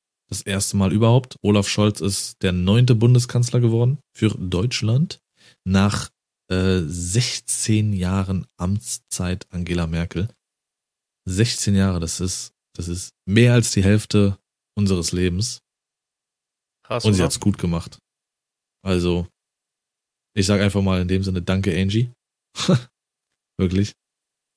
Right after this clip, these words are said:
Speaker 1: Ähm, in Sachsen wurde die epidemische Notlage ausgerufen.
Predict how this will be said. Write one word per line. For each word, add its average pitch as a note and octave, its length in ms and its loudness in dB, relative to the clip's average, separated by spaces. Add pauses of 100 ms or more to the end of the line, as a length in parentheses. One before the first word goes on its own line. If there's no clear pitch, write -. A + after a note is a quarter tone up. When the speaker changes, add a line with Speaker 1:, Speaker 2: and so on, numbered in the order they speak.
(1080)
Speaker 1:
Ähm, G2 380 2 (600)
in G#2+ 200 4
Sachsen B2 400 2
wurde A#2+ 200 6
die A2 240 2 (100)
epidemische G#2+ 840 4
Notlage A2+ 680 6
ausgerufen. G#2+ 640 0